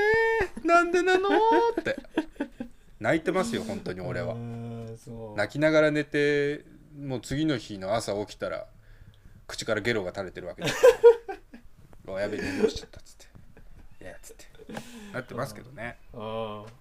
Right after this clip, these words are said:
Speaker 1: だからそう、セガーレの、うん、質問に対してお答えできるのは、あの、ビールの売り子さんとのコミュニケーションって楽しいですよねってこ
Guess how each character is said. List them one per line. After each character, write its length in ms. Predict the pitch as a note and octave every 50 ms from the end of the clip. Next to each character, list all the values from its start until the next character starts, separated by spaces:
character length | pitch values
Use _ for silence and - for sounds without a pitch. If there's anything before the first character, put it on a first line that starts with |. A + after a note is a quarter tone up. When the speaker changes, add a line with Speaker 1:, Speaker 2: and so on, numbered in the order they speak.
| - -
Speaker 1:
だ 80 | B2
か 80 | A#2 A2+
ら 80 | G#2
そ 200 | G2 - B2+ A#2
う、 60 | A2 -
セ 120 | - A2+
ガ 140 | A#2+ C3 C3
ー 20 | B2
レ 100 | A2+ G#2
の、 340 | G#2 G2 G2 F#2+ F#2 F#2+ -
う 720 | F#2 D#2+ D2+ C#2+ D2 D2+ D2+ C#2+ D#2 F#2 F#2 F2+ F#2+ G2 G#2
ん、 40 |
質 160 | - - - A2
問 140 | G#2+ A2 G#2+
に 80 | G#2+
対 220 | G2+ - C3+ C3+ C3
し 80 | -
て 200 | - - B2 A#2
お 100 | G#2 G#2
答 240 | - A#2 A2 - A#2
え 60 | A2+
で 100 | A2 A#2
き 120 | A2 C3 C#3+
る 100 | C#3+ C#3
の 140 | B2+ G#2+ G2
は、 180 | F#2 E2+ - - - - - - - - - -
あ 140 | - A2 G2+
の、 440 | G2+ G2+ G2 F#2+ F#2+ F#2+ F#2 F#2 F2+ -
ビ 140 | A#2 A#2+ B2+
ー 60 | C3+
ル 60 | C3+
の 140 | A#2+ G#2 G2+
売 60 | G#2+
り 100 | A2 G#2+
子 120 | - A#2+
さ 140 | A2 B2 A#2+
ん 80 | A#2 A2+
と 100 | C#3+ C#3
の 140 | C#3+ C3 -
コ 160 | - - G#2
ミ 120 | G#2 G#2+
ュ 20 | A2
ニ 120 | A#2+ A2
ケ 160 | - C3 C3
ー 20 | B2+
シ 100 | - C#3
ョ 60 | A2+
ン 40 | G2+
っ 20 |
て 200 | - F#2+ F2 - - - - - -
楽 220 | - A#2 A2+ A2+ G#2+
し 180 | - - C3
い 40 | C#3+
で 100 | D3 C#3+
す 160 | A2 - - A2
よ 100 | G2+ F2+
ね 160 | - - -
っ 20 |
て 60 | -
こ 120 | - -